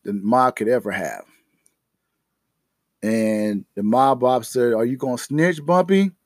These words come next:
He said, "Think about it like this." He gave the analogy, the U S and Russia got nuclear weapons pointed at each other,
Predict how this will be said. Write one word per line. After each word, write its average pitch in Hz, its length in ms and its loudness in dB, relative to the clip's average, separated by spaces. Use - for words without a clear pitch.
He 170 120 0
said, 143 540 4
"Think 202 180 4
about 139 300 4
it 107 80 0
like 123 240 0
this." 120 160 0
He 127 80 -8
gave 120 160 0
the 120 80 0
analogy, 117 540 0
the 98 120 -4
U 135 280 4
S 135 320 4
and 107 180 -4
Russia 127 320 0
got 110 240 -2
nuclear 120 320 0
weapons 113 460 0
pointed 123 300 0
at 104 80 -4
each 107 200 -6
other, 98 300 -2